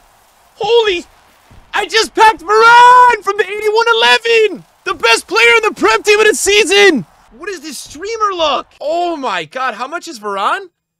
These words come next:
Dude, he's too m-, it doesn't matter. He's endgame, bro, right? Like, he's literally... Is there anyone that's gonna be better than him all year? Come on, chat, be serious.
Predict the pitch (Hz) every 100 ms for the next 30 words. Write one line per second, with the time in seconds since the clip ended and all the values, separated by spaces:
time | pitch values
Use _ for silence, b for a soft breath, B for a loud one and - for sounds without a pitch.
0 | _ _ _ _ _ _ _ _ 180 302
1 | 311 269 269 - 330 311 - 196 285 254
2 | 196 226 220 156 226 214 214 208 185 139
3 | 127 123 123 165 233 _ 147 143 220 190
4 | 214 214 190 160 151 165 254 196 196 190
5 | 190 180 160 180 156 147 160 160 156 151
6 | 143 143 139 143 - 135 117 107 101 101
7 | 113 - 113 104 -